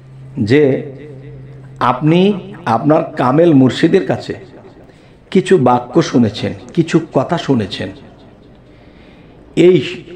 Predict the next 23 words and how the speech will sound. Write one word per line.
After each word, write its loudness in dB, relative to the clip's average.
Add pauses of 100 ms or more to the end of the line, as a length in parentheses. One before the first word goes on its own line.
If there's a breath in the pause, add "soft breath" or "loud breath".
(120)
অমৃত 2
সুধা 2
মুর্শিদের 2
মুখে 2
দিয়ে 4
যখন 0
বের 2
হয়েছে, 2 (1040 loud breath)
আর 0 (160)
সেই 4
জিনিসটা 2
আপনার 0 (200)
কান 2
দিয়ে 6
শ্রবণ 2
করেছেন, -4 (420 loud breath)
তার 0
মানে 2 (200)
কান 2
দিয়ে 6
খেয়েছেন। 0 (960 loud breath)
দেখেন, 2
মানুষে 2